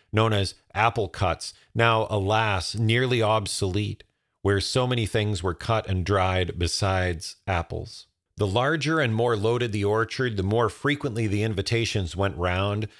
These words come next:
and the higher the social and convivial spirit ran. Ours is eminently a country of the orchard. Horace Greeley said he had seen no land in which the orchard formed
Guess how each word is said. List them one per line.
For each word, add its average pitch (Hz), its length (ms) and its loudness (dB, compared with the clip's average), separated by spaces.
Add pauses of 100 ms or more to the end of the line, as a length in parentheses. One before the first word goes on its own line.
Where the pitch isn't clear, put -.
(140)
and 107 160 0
the 98 200 2
higher 131 360 2
the 110 140 0
social 113 500 0
and 101 160 0
convivial 104 600 0
spirit 101 480 -2
ran. 82 580 -2 (260)
Ours 113 520 2
is 104 180 -2
eminently 120 520 0
a 101 60 0
country 113 720 -2
of 98 140 -2
the 110 100 0
orchard. 92 600 -2 (240)
Horace 143 360 0
Greeley 101 520 0
said 120 200 0
he 117 80 0
had 107 140 0
seen 120 320 0
no 127 180 2
land 113 540 -2
in 90 160 -2
which 104 240 -2
the 101 120 0
orchard 107 440 0
formed 110 420 -2